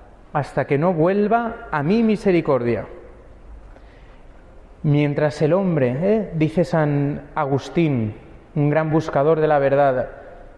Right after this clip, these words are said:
"Nos hiciste, Señor, para ti, y nuestro corazón no descansará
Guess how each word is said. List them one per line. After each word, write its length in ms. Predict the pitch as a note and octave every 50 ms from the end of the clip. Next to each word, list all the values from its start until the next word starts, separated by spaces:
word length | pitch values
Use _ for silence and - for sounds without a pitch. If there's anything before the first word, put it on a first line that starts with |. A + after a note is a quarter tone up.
| - - - - - - - - - -
"Nos 220 | D3 C#3+ C#3 -
hiciste, 420 | C#3+ C3 - F#3 F#3+ F#3 - E3
Señor, 440 | D3 - D#3 C3+ C#3 D3 D#3+ D#3+ D#3+
para 260 | - C#3+ B2+ A#2+ A#2
ti, 340 | - D#3 F3+ G#3 A3 B3 A3 - - - - - - - - - - - - - - - - - - - - - - - - - - -
y 40 | D3
nuestro 440 | C3+ C3+ C3+ C3 - - D3 C3 -
corazón 480 | C3+ C3 B2+ A#2 - - E3+ E3+ D3+
no 120 | D3 D#3 E3+
descansará 1000 | F3 D3 - - G3+ G3 G3 F3+ - D#3+ C3+ A#2+ B2 C3+ D3 D3 - - -